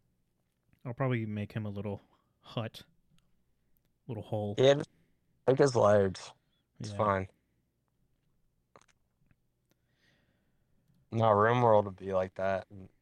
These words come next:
Speaker 2: be like, it would, it would be, it would be kind of the opposite. It'd be like, you know, all greened out, and then
Speaker 1: Yeah.
Speaker 2: it'd be like, you know, "My wife's dead," and it'd be, bring it down a little bit.
Speaker 1: <laughs>
Speaker 2: Like, they wouldn't really give a shit.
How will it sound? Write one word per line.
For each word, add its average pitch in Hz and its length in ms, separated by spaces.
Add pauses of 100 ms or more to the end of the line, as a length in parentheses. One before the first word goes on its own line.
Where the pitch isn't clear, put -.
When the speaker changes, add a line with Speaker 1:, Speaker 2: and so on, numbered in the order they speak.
(260)
Speaker 2:
be 98 60
like, 92 280 (920)
it 131 120
would, 135 160
it 127 180
would 120 120
be, 117 160 (160)
it 135 120
would 143 120
be 135 220 (120)
kind 117 220
of 107 80
the 98 60
opposite. 101 400
It'd 95 160
be 107 120
like, 98 320
you 107 60
know, 90 300 (420)
all 117 240
greened 107 360
out, 104 320 (1040)
and - 120
then 107 100
Speaker 1:
Yeah. 101 60
Speaker 2:
it'd 95 100
be 98 160
like, 87 120 (220)
you 104 80
know, 95 300 (300)
"My 117 220
wife's 120 420
dead," 101 440 (240)
and 104 80
it'd 104 140
be, 104 180 (100)
bring 107 200
it 101 60
down 98 180
a 92 80
little 98 200
bit. 104 260 (400)
Speaker 1:
<laughs> 156 140
Speaker 2:
Like, 113 180
they 117 100
wouldn't 113 320
really 98 120
give 104 160
a 107 40
shit. 120 340